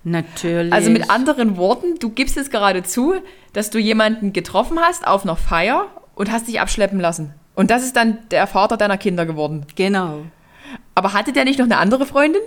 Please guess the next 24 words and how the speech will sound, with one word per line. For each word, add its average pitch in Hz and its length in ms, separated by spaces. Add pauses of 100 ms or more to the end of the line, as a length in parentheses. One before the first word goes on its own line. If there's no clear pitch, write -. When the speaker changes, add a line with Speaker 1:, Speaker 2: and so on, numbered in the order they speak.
(1040)
Speaker 1:
Ja, 175 280
der 185 160
hatte 180 220
noch 240 160
eine, 175 560 (200)
aber 185 200
das 180 220
war 180 120
ja 202 140
nicht 214 140
Speaker 2:
<laughs> - 20
Oh 226 40
Speaker 1:
das 214 100
Speaker 2:
mein 202 100
Speaker 1:
Thema. 190 560 (280)
Speaker 2:
Gott. - 100
Oh 247 40
mein 226 240
Gott. 233 220 (140)
Speaker 1:
Solche 180 360
Sachen 190 360
passieren 175 360
doch 156 120
immer. 196 420